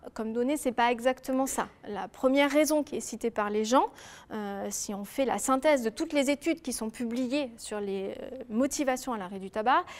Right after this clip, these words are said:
c'est la santé. D'accord ? Ça, c'est vraiment le critère numéro un. Par contre, ce que l'on sait aussi dans la littérature scientifique, c'est que, quel que soit le type de notre motivation, de toute façon, peu importe, il n'y en a aucune qui permet de prédire un arrêt du tabac.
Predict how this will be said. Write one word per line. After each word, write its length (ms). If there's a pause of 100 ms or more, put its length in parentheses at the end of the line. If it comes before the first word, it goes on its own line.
(160)
c'est 180
la 140
santé. 460 (220)
D'accord ? 320
Ça, 140
c'est 140
vraiment 440 (160)
le 80
critère 380
numéro 400
un. 80 (720)
Par 160
contre, 320
ce 80
que 100
l'on 160
sait 160
aussi 200
dans 100
la 100
littérature 460
scientifique, 560
c'est 200
que, 220 (360)
quel 180
que 80
soit 240
le 100
type 280
de 100
notre 280
motivation, 680
de 80
toute 220
façon, 360 (160)
peu 80
importe, 580 (480)
il 80
n'y 80
en 40
a 60
aucune 260 (340)
qui 140
permet 320
de 80
prédire 500 (220)
un 160
arrêt 180
du 140
tabac. 240